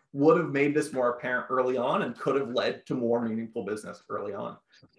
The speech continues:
Um, I think planning accordingly is, is the third point here, that, uh, you don't know what you don't know, but being aligned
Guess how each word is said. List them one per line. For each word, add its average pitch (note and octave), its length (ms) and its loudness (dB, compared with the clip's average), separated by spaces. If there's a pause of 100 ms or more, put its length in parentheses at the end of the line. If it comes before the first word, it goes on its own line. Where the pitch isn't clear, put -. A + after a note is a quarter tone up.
(140)
Um, - 320 -2
I D#3+ 80 4
think G#3+ 240 -2
planning A3+ 380 2
accordingly D#3 840 2
is, C#3 240 -2
is C3+ 180 -4
the B2+ 100 -10
third C#3 300 2
point A2+ 200 0
here, C3+ 400 2
that, B2+ 200 -2 (380)
uh, A#2 440 4 (120)
you D3 240 -2
don't F3 300 6
know D#3 580 6
what D3 260 2
you C#3+ 100 2
don't C#3+ 260 4
know, C#3 420 0
but C#3+ 180 2
being F3 220 6
aligned C#3 640 0